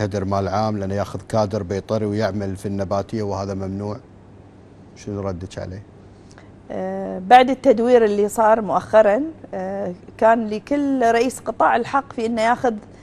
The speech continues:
Speaker 2: الجروب اللي هو يشوفه مناسب أمانة. وبعدين، آه، اللي بالحيوانية هو بالنباتية.
Speaker 1: مم.
Speaker 2: مواقع خارجية، يروحون مناطق نائية، يروحون مواقع استكشافية، فهو يستحق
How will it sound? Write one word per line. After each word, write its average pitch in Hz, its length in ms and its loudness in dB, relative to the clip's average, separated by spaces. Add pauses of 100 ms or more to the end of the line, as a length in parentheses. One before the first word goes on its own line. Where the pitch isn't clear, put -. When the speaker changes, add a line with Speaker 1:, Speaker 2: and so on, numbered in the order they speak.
(280)
Speaker 2:
الجروب 214 440 2
اللي 214 200 0
هو 220 100 2
يشوفه 214 380 -2
مناسب 190 540 -4
أمانة. 175 500 -6 (720)
وبعدين، 196 1000 0 (140)
آه، - 460 -8
اللي 220 160 -2
بالحيوانية 226 720 4
هو 220 120 2
بالنباتية. 196 800 2 (280)
Speaker 1:
مم. 87 160 -10 (300)
Speaker 2:
مواقع 220 400 8
خارجية، 220 840 4
يروحون 196 460 0
مناطق 180 460 -2
نائية، 226 500 0
يروحون 202 680 0
مواقع 185 400 2
استكشافية، 226 920 -2 (320)
فهو 220 200 4
يستحق 220 480 0